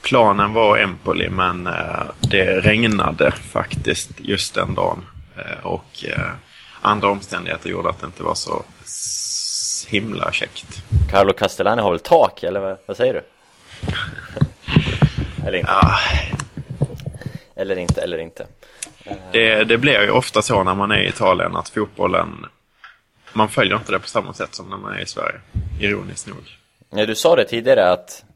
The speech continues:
Speaker 2: när vi prata-, när vi pratade om vad vi skulle prata om idag, att du,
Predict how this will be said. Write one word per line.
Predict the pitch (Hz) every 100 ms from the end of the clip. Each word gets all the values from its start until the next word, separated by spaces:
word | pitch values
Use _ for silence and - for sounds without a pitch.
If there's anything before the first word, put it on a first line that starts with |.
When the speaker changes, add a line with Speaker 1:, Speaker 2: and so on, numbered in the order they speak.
| _ - - _ -
Speaker 2:
när | 98
vi |
prata-, | 95 104 - - - -
när | 110
vi | 117 143
pratade | - 117 - 101
om | 98
vad | 98
vi | 92
skulle | - 92
prata | 101 92 95
om | 90 90
idag, | 92 120 113 76 - _ _ _ _ _
att | - -
du, | 98 95 95